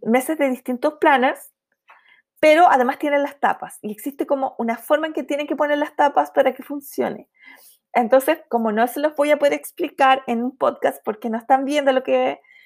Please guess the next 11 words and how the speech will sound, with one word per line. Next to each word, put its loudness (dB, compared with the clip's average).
lo 0
que -4
estoy 0
haciendo. -2
Entonces, 0
les 2
voy -2
a 6
dejar 0
el 4
link -4